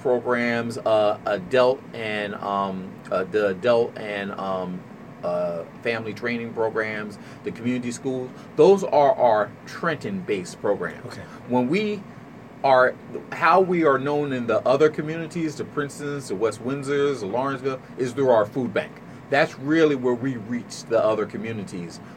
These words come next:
Speaker 1: But the core programs that we offer are Trenton-based programs, and we're here in Trenton.
Speaker 2: Mm, that's fantastic.
Speaker 1: Yeah.
Speaker 2: That's fantastic. And, uh, share the website information again, please.
Speaker 1: W W W dot mercer street S T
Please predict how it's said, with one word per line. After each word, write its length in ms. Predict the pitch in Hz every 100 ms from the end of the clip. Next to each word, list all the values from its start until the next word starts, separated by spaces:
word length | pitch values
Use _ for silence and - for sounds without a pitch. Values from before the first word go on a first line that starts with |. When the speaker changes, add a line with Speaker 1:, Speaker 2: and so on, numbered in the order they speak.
| -
Speaker 1:
But 180 | 120 110 -
the 440 | 120 113 110 104 104 - - - - - - -
core 360 | 170 175 180 180
programs 640 | - 165 156 160 160 147
that 160 | 151 143
we 120 | 156
offer 560 | - 143 160 - 180 180 - - - 123
are 100 | 113
Trenton-based 640 | - 127 113 98 98 -
programs, 480 | 95 85 76 76 -
and 140 | 92
we're 120 | 101
here 200 | 98 90
in 80 | 85
Trenton. 300 | - 85 - - -
Speaker 2:
Mm, 220 | 196 151 117 -
that's 200 | 180 147
fantastic. 640 | - 135 113 127 117 - -
Speaker 1:
Yeah. 160 | - - -
Speaker 2:
That's 160 | 151 -
fantastic. 560 | 127 120 127 123 123 - -
And, 140 | 170 170
uh, 100 | 143
share 200 | - 202
the 80 | 180
website 380 | 190 - 196
information 460 | 190 180 190 185 196
again, 160 | 185 190
please. 220 | 208 196
Speaker 1:
W 320 | 123 139 143
W 400 | 135 139 131 131
W 20 |
dot 320 | 120 123 123 - -
mercer 440 | 104 123 123 127
street 500 | 113 - - 135 139 - 104
S 260 | 117 - -
T 320 | 151 123